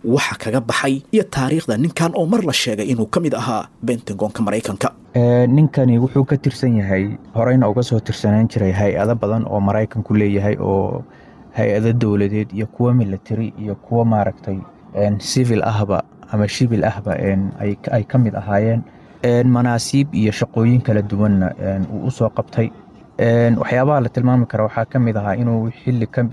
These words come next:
Speaker 2: dhow ka tirsanaan jiray, ee, Pentagon-ka, een, wasaaradda difaaca ee Maraykanka inuu, ee, ka tirsanaan jiray. Een, waxaa iyadana muhiima in la xuso inuu maaragtay ka mid ahaa dadkii, een, jaajuusnimada iyo hagardaamada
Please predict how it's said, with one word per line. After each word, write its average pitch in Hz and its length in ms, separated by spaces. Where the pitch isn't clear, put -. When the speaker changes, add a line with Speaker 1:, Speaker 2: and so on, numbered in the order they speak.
Speaker 2:
dhow 120 200
ka 127 120
tirsanaan 110 500
jiray, 98 380
ee, 101 180
Pentagon-ka, 110 640
een, 104 160
wasaaradda 107 440
difaaca 98 400
ee 104 180
Maraykanka 104 440
inuu, 104 340
ee, 98 140
ka 131 160
tirsanaan 117 460
jiray. 113 260
Een, 120 380
waxaa 139 320
iyadana 139 300
muhiima 120 460
in 123 160
la 117 60
xuso 107 320
inuu 120 260
maaragtay 107 460
ka - 140
mid 120 200
ahaa 101 380
dadkii, 104 640
een, 107 320
jaajuusnimada 120 800
iyo 104 200
hagardaamada 110 800